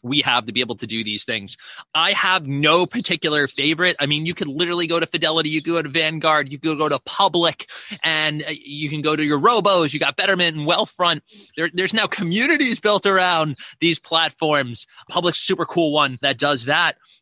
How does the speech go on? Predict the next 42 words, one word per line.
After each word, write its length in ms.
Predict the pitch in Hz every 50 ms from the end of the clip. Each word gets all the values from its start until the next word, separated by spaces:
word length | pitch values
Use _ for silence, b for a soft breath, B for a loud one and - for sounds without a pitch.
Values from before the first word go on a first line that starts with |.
| b -
And 340 | 143 147 143 147 147 147 139
you 160 | 135 160 170
can, 340 | - 190 180 170 160 160 - 165
you 100 | 165 165
know, 140 | 160 156
invest 480 | 151 160 156 135 131 143 160 156 - -
for 340 | - 156 156 151 156 151 147
as 220 | 143 143 139 120 127
little 300 | 139 139 151 151 147 143
as 280 | 139 139 139 131 123 -
a 80 | 123 120
few 300 | - - 127 143 160 135 - -
bucks 400 | - 156 208 226 - - - -
here 240 | 147 143 131 120 113
on 100 | 113 110
some 200 | - 135 120 120
of 60 | 104
these 180 | 110 110 - -
platforms, 580 | - 117 110 107 104 - 117 104 98 104 -
ten 220 | - - 139 147 131
bucks, 320 | 123 123 151 - - -
twenty-five 520 | - 131 131 139 143 - 135 131 127 120
bucks, 300 | - 117 127 156 - -
fractional 540 | - - 147 147 156 - - - 180 165 147
shares 360 | - - 143 143 160 170 -
in 120 | 160 135 123
companies 500 | - 151 143 139 156 156 156 147 - -
you 140 | 147 143 131
like. 340 | 131 131 143 196 214 - B B B B B B
Set 260 | - - 190 196 202
it 100 | 196 185
and 120 | 180 165
forget 380 | - 180 170 143 160 165 180 214
it 100 | 214 - 175
on 100 | 165 156
the 100 | 151 147
Robo 360 | 147 156 180 170 180 175 170
Advisors. 580 | 160 131 123 147 147 175 190 180 202 196 -
Pick 240 | - - - 196 - _
your 160 | - 143 131 117
risk 400 | 110 147 196 - - - - -
tolerance, 640 | 240 208 202 220 233 226 247 254 240 - - -